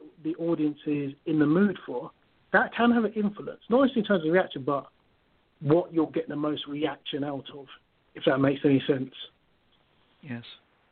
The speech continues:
Speaker 2: Yes, it does. Our guest today is Dennis Akinmolasire. He is the author of two books of, uh, Love, War, and Glory, Spoken Words for All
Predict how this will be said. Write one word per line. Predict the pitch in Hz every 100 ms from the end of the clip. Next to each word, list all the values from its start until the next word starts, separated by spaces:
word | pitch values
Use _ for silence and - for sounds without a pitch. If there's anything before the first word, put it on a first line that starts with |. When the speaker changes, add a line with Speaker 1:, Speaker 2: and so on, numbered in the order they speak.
| _ _ _ _ _ _ _ _ _ -
Speaker 2:
Yes, | 123 113 -
it | 110
does. | 113 107 101 - _ _ _ _ _ _ - - - - - - - _ _ _ _ _ _ _ _ _ _ _ _ _ _ -
Our | 151
guest | 151 220 262 - -
today | 143 147 131 113
is | 110
Dennis | 147 170 170 -
Akinmolasire. | 151 185 170 143 127 - 151 120 107
He | 98 202 247
is | 165 147
the | 143
author | 160 160 120
of | 101 - -
two | 233
books | 139 160 104 - - -
of, | 113 107 101 - - - - _
uh, | 101 98 101
Love, | 139 190 185 - _ -
War, | 113 147 160
and | 165 135
Glory, | 120 139 104 - -
Spoken | - 123 127
Words | 123 120 -
for | -
All | 131 131